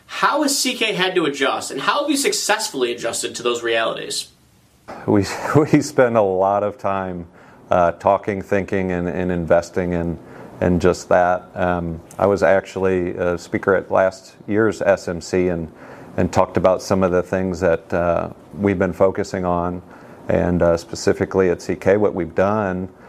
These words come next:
Speaker 2: uh, really since that, uh, speech is we've bought more storage, added more trucks,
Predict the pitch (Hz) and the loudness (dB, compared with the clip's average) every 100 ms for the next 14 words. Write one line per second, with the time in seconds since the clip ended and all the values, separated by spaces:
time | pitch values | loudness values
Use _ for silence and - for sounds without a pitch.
0 | - - - 87 87 92 87 - 107 104 | -18 -4 0 0 0 -2 -2 -2 -4 -2
1 | - 82 82 - - 95 82 82 - - | 2 4 2 -2 -12 -8 -6 -6 -6 -2
2 | 95 92 92 - 90 87 82 98 87 85 | 2 2 0 0 2 0 -2 -2 0 2
3 | 82 85 95 82 - - 95 95 95 - | 2 2 -2 -4 -2 2 4 4 0 -8
4 | - - - - - - 87 87 87 85 | -18 -20 -20 -20 -2 2 2 2 2 2
5 | - 98 90 - - - | 2 2 2 -2 -10 -12